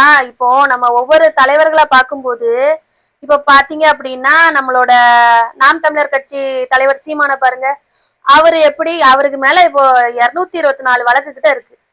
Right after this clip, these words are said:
எல்லாம் ஃபேஸ் பண்ணி வழக்கெல்லாம் உடைச்சு நொறுக்கி தான் இப்ப வெளியே நிக்காரு மனுஷன். நம்ம இப்போ ரீசெண்டா நம்ம அவங்க விஜயலட்சுமி கேஸே சென்ட்ரல், அஹ், சுப்ரீம் கோர்ட் வரை போய் என்னன்னு இது காம்ப்ரமைஸ் ஆயிட்டு வந்தாச்சு. So, அதனால நான் என்ன சொல்றேன், வழக்குகளை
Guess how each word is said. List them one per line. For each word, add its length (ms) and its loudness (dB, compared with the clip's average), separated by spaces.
எல்லாம் 600 0
ஃபேஸ் 300 2
பண்ணி 280 -4
வழக்கெல்லாம் 640 0
உடைச்சு 420 0
நொறுக்கி 420 -6
தான் 100 0
இப்ப 120 -4
வெளியே 240 -4
நிக்காரு 380 -6
மனுஷன். 360 -8
நம்ம 200 -2
இப்போ 280 -2
ரீசெண்டா 460 0
நம்ம 220 -2
அவங்க 500 0
விஜயலட்சுமி 520 -4
கேஸே 440 0
சென்ட்ரல், 760 0
அஹ், 60 -2
சுப்ரீம் 360 -4
கோர்ட் 280 0
வரை 260 2
போய் 520 0
என்னன்னு 440 -6
இது 180 -8
காம்ப்ரமைஸ் 440 -2
ஆயிட்டு 220 -4
வந்தாச்சு. 420 -2
So, 140 4
அதனால 320 2
நான் 120 2
என்ன 140 0
சொல்றேன், 260 -2
வழக்குகளை 760 2